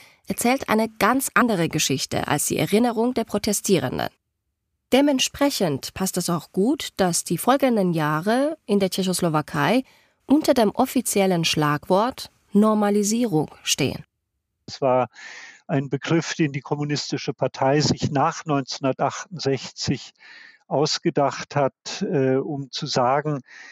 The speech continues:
Speaker 2: es werden normale Verhältnisse wiederhergestellt, das, was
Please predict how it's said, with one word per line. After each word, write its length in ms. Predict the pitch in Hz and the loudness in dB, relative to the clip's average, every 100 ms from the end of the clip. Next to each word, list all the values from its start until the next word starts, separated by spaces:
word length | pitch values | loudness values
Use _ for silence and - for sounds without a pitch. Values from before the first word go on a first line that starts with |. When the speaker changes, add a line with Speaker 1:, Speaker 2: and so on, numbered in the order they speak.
| - - | -20 -8
Speaker 2:
es 160 | 160 135 | -4 0
werden 320 | 143 143 160 | 0 0 0
normale 640 | 143 135 131 131 143 151 | 0 0 0 0 2 2
Verhältnisse 840 | - 147 127 147 147 135 120 147 120 | 0 0 2 2 0 0 0 0 -2
wiederhergestellt, 880 | 123 120 107 123 120 - 135 127 - | 0 0 2 -2 -4 -4 -2 0 0
das, 300 | 139 113 147 | 0 0 0
was 320 | 131 - | 0 0